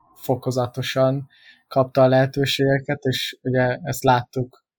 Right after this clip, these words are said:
sok, sok példa van erre a Liverpoolba is, ugye a Robertson, vagy Tsimikas, ö, ö, meg, meg volt egy pár más játékos is, akik inkább fokozatosan kapták a lehetőséget, de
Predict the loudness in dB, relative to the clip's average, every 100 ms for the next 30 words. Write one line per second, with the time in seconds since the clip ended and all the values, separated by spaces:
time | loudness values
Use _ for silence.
0 | _ _ _ _ -14 -12 -12 -12 -2 -2
1 | -2 -4 -4 0 0 2 0 -2 -2 -2
2 | -2 0 0 0 -2 -4 -4 -2 0 0
3 | -2 -6 -6 -4 -2 -2 -2 0 -2 -4
4 | -6 -4 -4 -6 -6 -8 -10 -6 -4 -4
5 | -6 -4 -4 -6 -10 -12 -10 -6 -4 -4
6 | -6 -8 _ _ _ _ -14 -6 -2 -2
7 | -2 -2 -2 -2 -2 -2 -2 -6 -6 -6
8 | -4 -4 -4 -8 -12 -8 -2 -2 -2 -10
9 | -8 -10 -10 -10 -8 -8 -8 -16 _ _
10 | _ -16 -8 -8 -6 -8 -8 -10 -10 -12
11 | -10 -10 -12 -10 -12 -8 -6 -4 -6 -8
12 | -8 -6 -4 -2 -2 -2 2 2 0